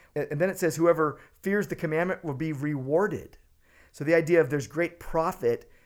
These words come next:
in reading the word and understanding it and, and, you know, inculcating it into your life, integrating it into your life. So profit stands for this.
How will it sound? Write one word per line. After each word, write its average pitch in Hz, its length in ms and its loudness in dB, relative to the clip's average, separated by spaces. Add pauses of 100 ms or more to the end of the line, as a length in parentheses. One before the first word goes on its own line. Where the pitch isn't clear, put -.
(200)
in 143 380 -4
reading 175 360 -2
the 190 80 2
word 170 560 2
and 127 380 -8 (120)
understanding 165 580 -4
it 165 180 -4
and, 127 220 -8
and, 123 200 -10 (640)
you 143 100 -6
know, 123 180 -4
inculcating 185 680 -2
it 165 140 -4
into 160 200 -4
your 143 120 0
life, 135 360 0
integrating 165 480 0
it 151 100 -10
into 143 160 -6
your 131 140 -2
life. 127 440 -4 (420)
So 165 180 2
profit 214 480 0
stands 170 320 0
for 160 120 0
this. 131 260 -2